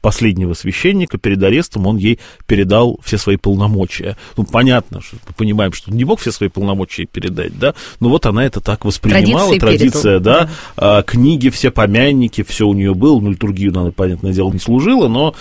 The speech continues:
Speaker 1: а, что-то вот все остальное она
Speaker 2: Это как у Ардова, да, все у меня в шапке служили, ты
Speaker 1: Да, и ты
Speaker 2: будешь.
Speaker 1: будешь в шапке служить, да, это история про то, как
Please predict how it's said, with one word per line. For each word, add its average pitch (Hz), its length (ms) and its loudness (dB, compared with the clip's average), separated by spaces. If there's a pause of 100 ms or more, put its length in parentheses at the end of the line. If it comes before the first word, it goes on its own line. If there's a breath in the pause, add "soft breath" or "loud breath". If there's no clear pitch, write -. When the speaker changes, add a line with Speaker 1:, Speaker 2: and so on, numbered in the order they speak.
(280 loud breath)
Speaker 1:
а, 107 640 4
что-то 135 440 0
вот 101 220 -2
все - 200 -2
остальное 95 600 0
она 87 220 -2
Speaker 2:
Это 90 80 -2
как - 180 -4
у 180 60 2
Ардова, 143 380 -2
да, 170 160 -4
все 165 260 -4
у 151 60 0
меня 143 220 -2
в - 60 -6
шапке 151 320 -4
служили, 170 540 0
ты 151 140 0
Speaker 1:
Да, - 140 6
и 151 120 4
ты - 100 4
Speaker 2:
будешь. 131 80 4
Speaker 1:
будешь 110 200 2
в - 60 -4
шапке - 300 -2
служить, 90 420 -2
да, 92 160 0
это 82 240 -6
история 101 360 2
про 92 160 -2
то, - 120 -2
как - 220 -4